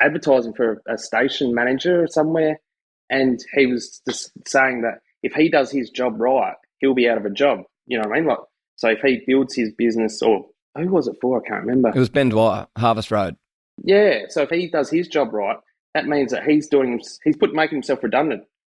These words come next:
Speaker 1: you know, and that's true success, isn't it? I mean, Ollie, imagine that.
Speaker 2: Mm. That idea of, as a, as a small business owner, throwing out that, "Yeah, my, my job, like, I know I'm successful when I don't actually have to do anything, or that, that I'm actually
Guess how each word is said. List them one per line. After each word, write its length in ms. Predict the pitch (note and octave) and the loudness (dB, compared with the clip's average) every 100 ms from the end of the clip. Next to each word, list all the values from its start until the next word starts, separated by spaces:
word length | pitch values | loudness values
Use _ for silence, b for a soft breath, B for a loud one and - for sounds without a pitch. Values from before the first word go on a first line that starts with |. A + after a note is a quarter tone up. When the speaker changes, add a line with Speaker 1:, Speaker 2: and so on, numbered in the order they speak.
| _ | _
Speaker 1:
you 100 | C#3+ | -2
know, 200 | A#2 A#2+ - | 0 -2 -2
and 100 | B2+ | 0
that's 160 | C3 - | 0 -2
true 180 | - B2+ | -2 -2
success, 420 | - - E3+ C#3+ | -2 -4 -4 -2
isn't 180 | D3 E3+ | 0 -2
it? 80 | G#2 | -4
I 260 | - - B2+ | -10 -6 -2
mean, 220 | A#2 A2 - - | -2 -4 -8 0
Ollie, 200 | C#3+ B2 | 2 2
imagine 280 | C3+ A#2+ G#2+ | 0 -4 -2
that. 200 | D3+ - - _ _ _ C#3+ | -2 -4 -12 _ _ _ 0
Speaker 2:
Mm. 420 | C3+ C3 G#2+ F2 _ _ _ B2+ | 2 2 0 -4 _ _ _ 2
That 120 | C#3+ | 2
idea 380 | C#3 C3 B2+ B2 | 2 0 -2 -4
of, 140 | A2 _ | -8 _
as 160 | A#2+ A2 | -4 -2
a, 200 | G#2+ G#2+ | -2 -2
as 80 | A2+ | -4
a 60 | G#2 | -4
small 240 | - B2 | -2 -2
business 300 | A2+ G#2+ G#2+ | 0 -2 0
owner, 260 | A2 G2+ F#2+ | 0 0 -2
throwing 380 | - G#2+ G#2 G2+ | -2 0 0 -2
out 160 | G2+ | -4
that, 160 | G2+ - | -4 0
"Yeah, 160 | A#2+ A2+ | 2 2
my, 240 | A2+ A2 _ | 0 -2 _
my 200 | G#2 A2 | -2 0
job, 280 | A2 A2+ G2+ - | 0 0 -2 -4
like, 220 | G2+ - - - | -4 -4 -12 -2
I 60 | |
know 220 | G#2+ G#2+ G2+ | 0 2 0
I'm 100 | G2+ | -2
successful 500 | G2+ - G#2+ - G2+ | -6 -4 -2 0 -2
when 380 | G2 G2 G2+ - | 0 -4 -8 -6
I 80 | F#2 | -2
don't 160 | G2+ G2+ | 0 -2
actually 200 | G2+ G2+ | -2 -4
have 100 | - | -4
to 80 | |
do 360 | G2 G2+ G#2 G2 - - _ A2+ | -2 0 0 -2 -8 -18 _ 0
anything, 420 | G#2+ G2+ F#2+ - | 0 0 -2 0
or 120 | G#2 | 0
that, 380 | G2+ - - - _ - | 0 -4 -8 -14 _ 0
that 140 | A#2 | 2
I'm 180 | G#2 G#2 | 2 0
actually 560 | G2 - G#2 F#2+ F#2 | -4 -4 -2 -2 -4